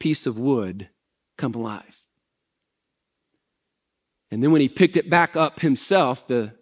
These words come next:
the serpent turned back into a dead piece of wood, a staff. And I think part of the reality for some of us is that we are holding on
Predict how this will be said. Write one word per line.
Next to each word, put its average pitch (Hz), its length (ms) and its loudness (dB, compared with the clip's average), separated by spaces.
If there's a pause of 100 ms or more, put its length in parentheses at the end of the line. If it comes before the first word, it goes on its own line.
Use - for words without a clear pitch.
the 127 80 -6
serpent 160 460 -2 (300)
turned 151 260 2
back 135 300 -2
into 131 580 0 (500)
a 107 80 -6
dead 127 300 -2
piece 120 280 -2
of 98 80 -12
wood, 95 360 -6
a - 60 -16
staff. - 560 -8 (1400)
And 131 80 0
I - 20 4
think 196 160 2
part 202 260 0
of 185 80 2
the 143 80 0
reality 143 460 2
for 120 160 -10
some 156 220 -2
of 120 120 -2
us 117 220 -6
is 113 140 -6
that 127 340 -2 (500)
we 175 160 4
are 156 80 4
holding 180 540 4
on 131 560 -2